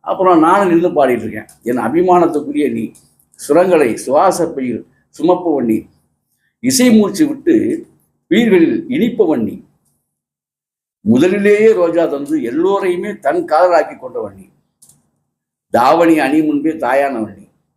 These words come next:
அண்ணே அப்படின்னாரு. ஆமாம், பத்தொன்பது வயசுல, அஹ், உலகத்தை, உலக, உலகத்தையே திரும்பி வைக்கிற அளவுக்கு ஒரு இசையை போட்டு பாட்டு எழுதுறீங்க, அப்புறம் உங்களுக்கு என்னன்னு சொல்றது? பத்தொன்பது வயசு எங்களுக்கெல்லாம் ஆச்சரியமா இருக்கு, அதனால தான் எழுதுனேன் அப்படின்னேன். ம், "தாவணி அணி முன்பே தாயானவன் நீ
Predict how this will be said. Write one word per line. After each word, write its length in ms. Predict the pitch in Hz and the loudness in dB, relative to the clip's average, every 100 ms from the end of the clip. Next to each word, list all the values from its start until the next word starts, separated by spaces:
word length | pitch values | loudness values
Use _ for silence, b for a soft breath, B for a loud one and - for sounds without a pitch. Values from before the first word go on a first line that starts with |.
| _ _ _ _ _ _ _ _ | _ _ _ _ _ _ _ _
அண்ணே 360 | - 135 - - - | -2 0 0 -4 -8
அப்படின்னாரு. 440 | 101 107 107 - - B B B B B | -2 0 -2 -6 -14 B B B B B
ஆமாம், 380 | - 214 180 - | 0 2 2 2
பத்தொன்பது 460 | 120 208 - 160 | 0 2 4 4
வயசுல, 460 | 185 170 165 185 - B B B - | 2 2 0 0 -6 B B B -4
அஹ், 280 | 120 107 110 | -2 0 0
உலகத்தை, 560 | 123 170 190 185 180 | 2 2 2 0 -2
உலக, 460 | 131 127 175 175 110 | -2 0 0 0 -2
உலகத்தையே 680 | 127 170 202 196 214 226 226 | 0 0 0 0 0 0 0
திரும்பி 260 | 190 220 | 0 2
வைக்கிற 220 | 190 165 156 | 0 0 2
அளவுக்கு 300 | 160 185 180 | 2 2 0
ஒரு 140 | 147 | -2
இசையை 300 | 139 185 165 | -2 -2 -2
போட்டு 320 | 131 120 165 | -4 -12 -8
பாட்டு 280 | 147 151 151 | -2 -2 -2
எழுதுறீங்க, 300 | 120 120 139 | -10 -6 -4
அப்புறம் 260 | 165 131 110 | -4 -4 -6
உங்களுக்கு 360 | 113 110 160 | -4 -2 0
என்னன்னு 40 | 190 | -2
சொல்றது? 300 | 156 123 113 | -4 -8 -10
பத்தொன்பது 400 | 113 147 135 160 | -8 -6 0 0
வயசு 140 | 165 B B | -2 B B
எங்களுக்கெல்லாம் 520 | - 156 185 190 185 165 | 0 2 2 2 2 2
ஆச்சரியமா 340 | 165 165 151 | 2 2 2
இருக்கு, 260 | 113 - _ - | -2 -6 _ -12
அதனால 300 | 123 143 151 | -4 -2 0
தான் 140 | 139 | -2
எழுதுனேன் 300 | 120 110 107 | -4 -8 -10
அப்படின்னேன். 220 | - - _ _ _ _ _ - | -16 -20 _ _ _ _ _ -14
ம், 600 | 120 107 - 110 110 107 | -10 -8 -6 -4 -4 -2
"தாவணி 480 | 127 170 196 190 160 | 0 2 2 2 0
அணி 200 | 147 165 | 2 2
முன்பே 280 | 151 143 | 2 0
தாயானவன் 600 | 107 117 139 147 135 110 | -4 -2 0 0 0 -6
நீ 180 | 101 101 | -8 -14